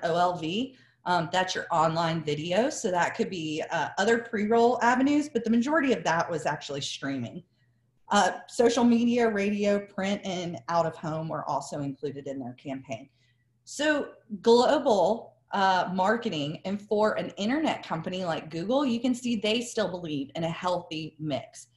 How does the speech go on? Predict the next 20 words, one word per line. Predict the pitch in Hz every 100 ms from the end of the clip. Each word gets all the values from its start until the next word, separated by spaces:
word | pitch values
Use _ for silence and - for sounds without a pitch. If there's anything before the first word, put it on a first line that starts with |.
| _ -
Now, | 190 190
they | 175
also | 202 277 - 277
believe | 220 175 170 165 175
in | 175
digital | 156 147 156 131
first. | - - 123 - - _ _ _ _ -
Um, | 185 170 160 156 - _ _ _ _ -
and | 196 214
one | 240
of | 254
the | 240
things | 226 220
that | 214
they | 185
wanted | 185 180 170
to | -
look | 165 233 -
at | 175 160 160 175
was, | 180 156 156